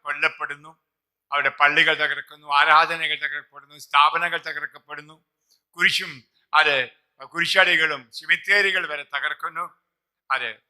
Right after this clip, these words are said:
അതിന് പകരം അമ്പലങ്ങളും മോസ്കുകളും പണിയുന്ന ഒരു കാലം ഞാൻ ആദ്യം പറഞ്ഞതുപോലെ നമുക്കറിയാം. ഈ ദേശീയത,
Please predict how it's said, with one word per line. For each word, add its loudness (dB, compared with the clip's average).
അതിന് 4
പകരം 4
അമ്പലങ്ങളും 2
മോസ്കുകളും -14
പണിയുന്ന -6
ഒരു -20
കാലം -6
ഞാൻ -6
ആദ്യം -6
പറഞ്ഞതുപോലെ -10
നമുക്കറിയാം. 0
ഈ -12
ദേശീയത, 0